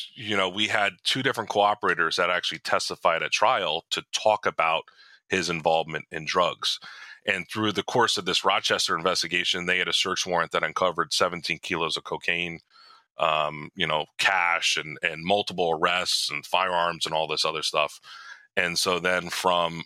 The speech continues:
from that, it kind of morphed. Now I had the D E A on board. So let me back up a little bit. When, when, when we did the border stop and came up with the six twenty,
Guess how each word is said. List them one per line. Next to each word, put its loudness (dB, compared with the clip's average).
from -2
that, 2
it 0
kind 2
of -4
morphed. 0
Now 0
I 2
had 0
the -8
D -2
E 0
A -2
on 2
board. 0
So 0
let 2
me 2
back 2
up 0
a -2
little 0
bit. 0
When, 0
when, -2
when 0
we 0
did 0
the -8
border 2
stop 0
and -10
came 0
up -2
with -16
the -10
six 0
twenty, -2